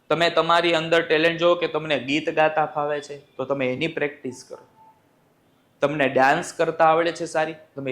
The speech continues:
એની પ્રેક્ટિસ કરો. ભાઈ, અત્યારે ડાન્સના ક્લાસ કરાવવાના એક એક વિદ્યાર્થીના પાંચ પાંચ હજાર રૂપિયા છે. તમે વિચારો, તો તમારી પાસે માત્ર દસ હજાર રૂપિયા હોય, તમે ધોરણ નવ, દસ, અગિયાર, બારમાં આવો, તો તમે ઘરે બેઠા બેઠા તો એક કલાકની અંદર એટલી કમાણી કરી શકો.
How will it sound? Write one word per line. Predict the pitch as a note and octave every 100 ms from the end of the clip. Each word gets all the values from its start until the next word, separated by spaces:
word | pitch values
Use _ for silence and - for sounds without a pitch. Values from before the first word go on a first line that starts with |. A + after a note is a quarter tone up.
| C3
એની | F3 E3+
પ્રેક્ટિસ | C#3+ C#3+ C3 -
કરો. | A#2+ G#2+ _ _ -
ભાઈ, | G3 G3
અત્યારે | E3 F3+ F#3
ડાન્સના | E3 C#3 C#3 D#3+ - E3+ D#3
ક્લાસ | D3+ D3+ D#3 -
કરાવવાના | D#3 D#3 D#3 D#3 D#3+ D3 C#3+
એક | C#3+ D#3
એક | C#3
વિદ્યાર્થીના | D3 D3+ D#3+ D#3 D#3 D3+ C#3+
પાંચ | C#3+ C#3+
પાંચ | D#3 C#3+
હજાર | C#3+ C#3+
રૂપિયા | C3+ C#3 C#3 B2+
છે. | C3
તમે | B2+ B2+ C#3
વિચારો, | F3 D3 A#2+ - _ _ C#3
તો | C3+
તમારી | D3 D#3 D#3
પાસે | D3+ D3
માત્ર | C#3 D3 D#3 C#3
દસ | D3 D3+ D#3
હજાર | D3+ C#3+
રૂપિયા | D3+ D#3+ D#3
હોય, | D#3+ D3+
તમે | D3+ C3
ધોરણ | C#3 C#3+ C3
નવ, | C3+ D3 C#3+
દસ, | C#3 B2+
અગિયાર, | C#3 C#3+ C#3
બારમાં | C#3+ C#3+ C#3
આવો, | C#3+ D3+
તો | D3+
તમે | D#3 C#3+
ઘરે | B2+ C#3+
બેઠા | C#3+ C#3+ C#3
બેઠા | C#3+ D3+ D3+
તો | D3 D3
એક | D3
કલાકની | D3 D3+ D3 D3
અંદર | C#3 C3+
એટલી | C3+ C#3+ -
કમાણી | D3 D3 C3+ C3+
કરી | B2+ A#2
શકો. | A2+ -